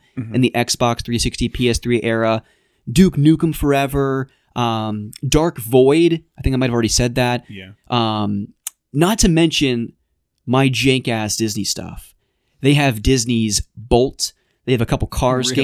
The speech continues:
Speaker 2: games. They have Epic Mickey two, um, Pirates of the Caribbean At World's End, Disney's Pixar's Brave,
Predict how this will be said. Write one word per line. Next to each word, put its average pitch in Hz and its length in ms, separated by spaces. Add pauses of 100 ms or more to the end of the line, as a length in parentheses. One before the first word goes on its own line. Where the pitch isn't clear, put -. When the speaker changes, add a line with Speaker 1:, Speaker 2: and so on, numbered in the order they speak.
Speaker 2:
games. 131 360 (340)
They 131 100
have 123 320
Epic 139 300
Mickey 135 320
two, 147 640 (280)
um, 110 600 (580)
Pirates 151 300
of - 40
the 156 60
Caribbean 139 560
At 131 220
World's 120 420
End, 135 540 (580)
Disney's 143 360
Pixar's 131 520
Brave, 127 640